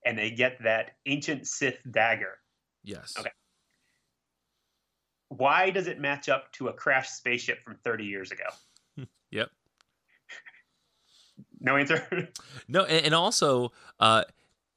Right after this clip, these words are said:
Speaker 2: <laughs> a-, a-, as my co-host Matt pointed out, you know, there's a, it's in the throne room,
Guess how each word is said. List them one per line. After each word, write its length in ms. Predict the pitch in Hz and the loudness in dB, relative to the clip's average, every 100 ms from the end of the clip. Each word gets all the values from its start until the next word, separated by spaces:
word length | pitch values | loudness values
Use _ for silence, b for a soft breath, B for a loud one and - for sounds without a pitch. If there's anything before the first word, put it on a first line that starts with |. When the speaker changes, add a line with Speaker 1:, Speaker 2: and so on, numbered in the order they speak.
| - | -12
Speaker 2:
<laughs> 120 | 120 | -4
a-, 140 | 147 135 151 | -2 -2 -4
a-, 360 | 117 - 127 - | -4 -2 -2 0
as 180 | 120 107 | -2 -2
my 160 | 107 | -6
co-host 400 | 101 123 107 98 | 0 0 2 0
Matt 200 | 120 135 | -2 -2
pointed 260 | 131 110 101 | -2 -4 -4
out, 180 | 98 - b b | -8 -10 b b
you 100 | b | b
know, 180 | 113 101 - | -8 -8 -12
there's 420 | 104 107 135 147 | -10 -4 -4 -4
a, 140 | 117 113 - | -6 -8 -8
it's 340 | 117 - - | -6 -6 -8
in 260 | - 147 165 | -6 -4 -2
the 80 | 127 | -4
throne 520 | - 123 147 175 135 | -4 0 2 2 0
room, 440 | 95 78 82 95 | -4 -6 -8 -12